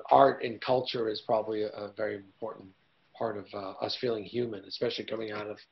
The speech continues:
out of this. So I chose to also fund them. They're a great group. Uh, Wendy Bury, B U R Y, is the coordinator. And, um, you may have seen her or heard her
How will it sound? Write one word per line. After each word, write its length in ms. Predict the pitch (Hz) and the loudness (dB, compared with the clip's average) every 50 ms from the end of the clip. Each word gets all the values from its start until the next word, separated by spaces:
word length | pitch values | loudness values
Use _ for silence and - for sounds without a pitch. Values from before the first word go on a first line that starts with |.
| _ _ - - - _ _ - | _ _ -20 -20 -20 _ _ -8
out 140 | 104 107 104 | -4 -4 -2
of 80 | 101 - | -2 -2
this. 200 | 104 92 95 - | -4 -4 -2 -2
So 100 | 104 98 | -2 -2
I 80 | 98 | -2
chose 360 | 95 - - 104 101 92 - - | -2 -2 -2 -2 -2 -4 -4 -4
to 140 | - 95 90 90 - _ _ - - - - - | -4 -4 -4 -6 -12 _ _ -14 -12 -12 -10 -8
also 300 | - 104 98 - - 104 - - | -8 -6 -4 -4 -4 -4 -4 -6
fund 220 | 107 95 90 87 85 | -6 -6 -6 -8 -10
them. 160 | 90 85 85 - _ _ _ _ _ _ - - - - _ _ _ _ _ | -10 -10 -12 -14 _ _ _ _ _ _ -20 -20 -20 -20 _ _ _ _ _
They're 100 | 113 113 | -2 -2
a 80 | 113 - | -2 0
great 300 | - 117 110 104 95 - | 0 0 0 0 0 -4
group. 240 | - 101 92 87 - - | -6 -8 -8 -8 -8 -10
Uh, 180 | - 98 95 98 | -10 -10 -4 -2
Wendy 400 | 110 117 117 113 117 113 104 101 98 - | 0 0 0 -2 -4 -8 -8 -6 0 4
Bury, 460 | 127 123 123 113 104 92 92 92 - _ | 4 4 4 4 0 -4 -6 -10 -10 _
B 80 | - 117 | -4 -4
U 320 | 113 113 113 113 110 110 113 | -2 0 0 0 0 0 -2
R 240 | 110 104 101 101 101 | -4 -4 -6 -6 -6
Y, 460 | 101 107 104 107 104 101 95 92 - _ - - - - - _ | -6 -4 -2 -2 -2 -2 -4 -8 -12 _ -20 -20 -20 -20 -16 _
is 200 | - 101 - - | -10 -10 -8 -6
the 160 | 104 98 - - - - - | -8 -8 -8 -10 -12 -6 -2
coordinator. 640 | 123 127 120 101 110 104 98 92 95 95 92 - _ _ - - _ _ - | 0 0 0 0 -2 -2 -2 -4 -6 -10 -14 -16 _ _ -20 -20 _ _ -10
And, 220 | 110 104 101 101 101 | -8 -8 -6 -6 -6
um, 280 | 101 101 101 98 98 - | -6 -6 -6 -8 -8 -10
you 120 | - 107 113 | -10 -6 -2
may 120 | 117 113 | 0 0
have 120 | 107 - - - _ | 0 -2 -4 -12 _
seen 300 | - - - 131 117 113 | -6 -4 -2 0 0 0
her 340 | 113 113 110 107 107 107 - 98 | -2 -2 -2 -4 -6 -8 -10 -14
or 120 | 92 92 - | -14 -8 -6
heard 220 | 107 107 104 - | -4 -4 -4 -4
her 260 | - - 104 92 90 | -6 -8 -10 -10 -12